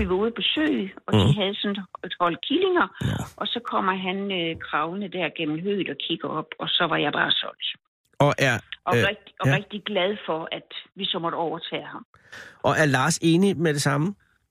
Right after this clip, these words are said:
Speaker 1: Helt bestemt. Det er han.
Speaker 2: Er, i jeres forhold, er det så dig eller Lars, der, der træffer de beslutninger angående sådan noget som for eksempel kæledyr? Eller er det noget, I gør i fællesskab?
Speaker 1: Jeg tænker, det er både og.
Speaker 2: Okay, ja. Nå, men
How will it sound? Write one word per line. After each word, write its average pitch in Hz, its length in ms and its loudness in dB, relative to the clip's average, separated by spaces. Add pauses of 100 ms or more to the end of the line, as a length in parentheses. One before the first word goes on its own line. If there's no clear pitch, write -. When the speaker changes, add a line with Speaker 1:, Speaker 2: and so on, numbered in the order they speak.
(420)
Speaker 1:
Helt 214 260 -2
bestemt. - 400 -16 (440)
Det 175 60 -4
er - 180 -6
han. - 60 -18 (440)
Speaker 2:
Er, 156 180 2
i 151 200 6
jeres 151 260 2
forhold, 165 300 2
er 120 60 2
det 135 120 2
så 143 100 4 (220)
dig 143 140 2
eller 165 140 2
Lars, 143 340 2
der, 143 180 2
der 127 220 0
træffer 131 340 2
de 143 120 0
beslutninger 139 480 6
angående 123 360 4
sådan - 120 4
noget 110 120 4
som 113 180 2
for - 100 4
eksempel 117 360 4
kæledyr? 123 440 4 (480)
Eller 123 200 6
er 117 40 2
det 120 120 4
noget, 117 140 6
I - 20 4
gør 113 120 4
i 110 60 4
fællesskab? - 380 -2 (420)
Speaker 1:
Jeg 190 160 2 (100)
tænker, 190 180 -2
det 160 80 -6
er 147 100 -8
både 156 240 -6
og. 107 280 -10
Speaker 2:
Okay, 151 240 2
ja. 104 220 2
Nå, 95 100 0
men - 80 -4